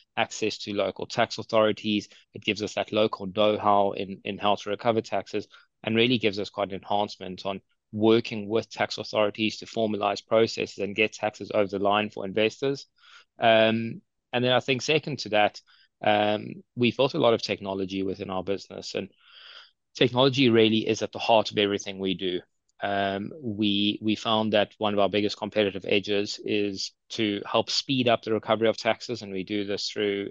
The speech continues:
um, good technology processes, um, um, as well as ensuring that, um, investors, uh, benefit from that use of technology. So a lot of our technology allows investors to more easily streamline,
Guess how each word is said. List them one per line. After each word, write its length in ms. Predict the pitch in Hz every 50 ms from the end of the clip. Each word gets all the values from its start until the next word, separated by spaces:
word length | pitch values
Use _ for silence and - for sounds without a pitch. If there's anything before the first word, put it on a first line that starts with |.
| -
um, 340 | - 101 95 95 92 95 101 - _
good 200 | - 110 101 - _ -
technology 580 | - 117 104 - - 107 104 98 95 - 101
processes, 720 | 95 - 120 113 104 - - 110 - - 123 123 135 - - _ _ _ _ _ _ _ -
um, 680 | - 107 104 101 104 104 104 104 101 101 101 101 104 - - _ _ _ _ _ _ _ _ _ _
um, 320 | - 113 107 107 104 104 107 -
as 180 | - 110 101 -
well 180 | 113 113 120
as 160 | 123 120 107
ensuring 520 | - - 110 107 - - 120 113 110 107 104
that, 180 | 107 104 104 - _ _ _ _ _ -
um, 360 | 107 107 104 107 107 107 107 -
investors, 840 | - 117 104 92 117 113 123 120 - - - 127 117 117 104 - - _ _ _ _ _ -
uh, 120 | 113 110 98 -
benefit 460 | - 117 123 139 127 - - 95 -
from 160 | - 104 101
that 180 | 101 95 90 -
use 180 | - 98 - -
of 80 | 107
technology. 600 | - - 101 - - 101 98 98 92 - - - -
So 200 | - - 110 104
a 20 |
lot 200 | 98 101 98 98
of 80 | 98 95
our 100 | 98 101
technology 560 | - - - 98 - 101 98 98 95 90 98 95
allows 380 | 95 95 98 98 95 95 98
investors 500 | 98 92 92 101 101 - - - 101 92 -
to 120 | - 98
more 180 | 101 98 95 -
easily 280 | - 98 90 87 98 90
streamline, 720 | - - - 104 98 95 95 95 92 92 92 92 98 98